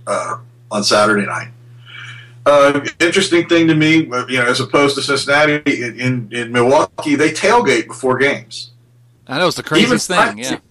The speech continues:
Speaker 2: yeah.
Speaker 1: even Friday night in the rain, folks were out there tailgating. God bless 'em. I mean, they, they, they propose, I mean, they, they promote, uh, tailgating so much. There are big concrete, uh, things in the parking lot that says,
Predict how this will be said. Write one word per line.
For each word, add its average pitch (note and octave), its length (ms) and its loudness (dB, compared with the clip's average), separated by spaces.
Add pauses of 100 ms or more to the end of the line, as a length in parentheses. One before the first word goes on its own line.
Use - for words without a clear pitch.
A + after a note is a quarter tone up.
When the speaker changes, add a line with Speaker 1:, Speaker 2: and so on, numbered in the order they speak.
(120)
Speaker 2:
yeah. E4+ 80 0
Speaker 1:
even A3+ 220 -4
Friday G3+ 440 2
night F3 440 -4
in D3+ 100 -6
the C3+ 120 -2
rain, C#3 500 -2
folks B2 340 -2
were A2+ 120 -2
out A#2 180 0
there A#2 120 -4
tailgating. G#2+ 520 -2
God G2+ 260 -2
bless G2+ 340 -2
'em. - 60 -20 (760)
I - 40 -4
mean, D#3+ 200 4
they, F3+ 160 2 (100)
they, G3+ 320 4
they F3+ 260 2
propose, E3+ 540 0
I C#3+ 100 4
mean, D3 120 -4
they, D#3+ 200 0
they D#3 160 -4
promote, D#3 540 0 (460)
uh, A2+ 340 -2
tailgating D#3 640 0
so C#3+ 180 0
much. C3+ 260 0
There C#3 200 2
are B2 280 2
big D#3+ 340 0
concrete, D3+ 720 0 (1120)
uh, A#2 280 -4
things D#3 340 0
in C#3 80 2
the A#2+ 100 -2
parking D3+ 320 0
lot A2+ 300 -4 (560)
that B2+ 160 -2
says, C3+ 440 0